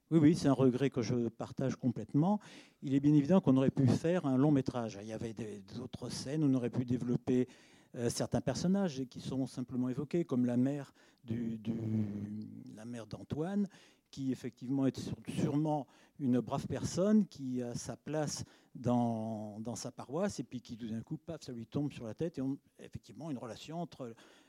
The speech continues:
qui vient le voir au parloir, et cetera. C'est très, très intéressant. Sauf que, euh, ça nous faisait basculer dans le long métrage, et c'est donc, euh, beaucoup plus long comme, euh, comme film, le tournage, on n'a fait que quatre jours.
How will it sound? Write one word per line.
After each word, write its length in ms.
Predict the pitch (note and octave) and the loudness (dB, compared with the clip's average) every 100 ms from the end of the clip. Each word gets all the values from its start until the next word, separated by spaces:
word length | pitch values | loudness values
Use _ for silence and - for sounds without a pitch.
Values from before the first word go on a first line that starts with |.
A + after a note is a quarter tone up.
| _ - | _ -6
qui 120 | C3+ | -2
vient 200 | B2+ C3 | 2 2
le 80 | A#2 | 2
voir 320 | G#2+ C3+ B2+ | -2 -2 -2
au 60 | |
parloir, 380 | - F#2+ A2 D3 | -6 -6 -2 -2
et 40 | C3+ | -2
cetera. 260 | A#2 C#3 | -8 -8
C'est 120 | C3+ B2+ | -6 -6
très, 140 | C3+ | -4
très 160 | C#3 B2 | -2 0
intéressant. 500 | A#2+ A#2 - G#2+ - _ - - _ | -2 -6 -8 -14 -18 _ -20 -20 _
Sauf 360 | - E3 E3 - - | -10 -4 0 0 0
que, 260 | D#3+ C#3 - _ _ _ B2+ | -2 -2 -6 _ _ _ -12
euh, 180 | A#2+ | -10
ça 160 | A#2 C#3 | -8 -6
nous 80 | C#3 | -4
faisait 260 | D3 C#3+ | -4 -6
basculer 640 | C3+ - - D#3 D#3 D#3 - | -6 -8 -6 -4 -2 -4 -6
dans 220 | A#2+ B2 | -6 -6
le 460 | A#2 A2+ A2 G#2 G#2 | -4 -8 -10 -12 -10
long 200 | A2+ D3+ | -2 0
métrage, 640 | C#3 A#2+ - C#3+ F3+ D#3 - | 2 -2 -6 -4 -4 -6 -10
et 100 | B2+ | -10
c'est 180 | - A#2 | -8 -8
donc, 440 | A2+ C3+ E3+ - - - - B2 | -6 -4 -4 -6 -18 -20 -20 -14
euh, 120 | G#2+ | -14
beaucoup 320 | A2 E3+ - | -8 -8 -6
plus 220 | B2+ C3 | -4 -2
long 280 | B2 B2 G3 _ _ | 0 0 -2 _ _
comme, 300 | B2+ A#2+ A2+ | -10 -10 -10
euh, 280 | A2 G#2 G2 A#2 _ - | -14 -14 -18 -20 _ -16
comme 220 | G#2+ G2 | -16 -14
film, 280 | - F#3 D#3 | -8 -6 -6
le 80 | |
tournage, 360 | G#2+ A2 D3+ D3+ | -10 -12 -10 -10
on 60 | A#2+ | -12
n'a 100 | A#2 | -14
fait 160 | C3+ | -14
que 100 | D3 | -12
quatre 220 | C3+ A#2+ | -10 -8
jours. 260 | A2 D3 | -6 -4